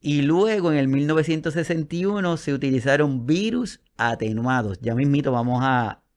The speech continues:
a describir lo que esto significa. La vacuna contra la hepatitis B fue la primera vacuna producida por ingeniería genética. Y luego la vacuna contra el virus del papiloma humano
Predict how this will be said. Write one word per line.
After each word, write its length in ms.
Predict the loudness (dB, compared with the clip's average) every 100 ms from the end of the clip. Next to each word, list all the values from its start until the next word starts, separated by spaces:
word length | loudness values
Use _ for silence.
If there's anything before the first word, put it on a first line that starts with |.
| _ _
a 460 | -4 -2 0 -2 -4
describir 680 | -2 -2 -4 -4 0 2 2
lo 140 | 2
que 100 | -2
esto 180 | -4 -4
significa. 500 | -2 -2 -4 -8 -12 _ _ _ _ _ _ _ _ _
La 180 | 0 4
vacuna 380 | 4 4 2 2
contra 240 | 2 6
la 80 | 6
hepatitis 440 | 6 2 2 -2 0
B 140 | 0
fue 160 | 2 4
la 140 | 4
primera 400 | 2 2 4 4
vacuna 340 | 4 2 -2
producida 680 | -2 -2 -2 0 2 2 2 -6 _ _ _ _
por 240 | 4 6 6
ingeniería 720 | 4 2 2 2 2 4 4
genética. 840 | 4 2 2 0 0 2 2 2 -8 _ _ _ _ _ -2
Y 140 | 0
luego 580 | 4 4 6 6 4 2
la 160 | 2 4
vacuna 360 | 4 2 0
contra 260 | 0 0 0
el 80 | 0
virus 300 | 0 0 0
del 160 | 0
papiloma 480 | 2 0 2 2 2
humano 460 | 0 0 2 0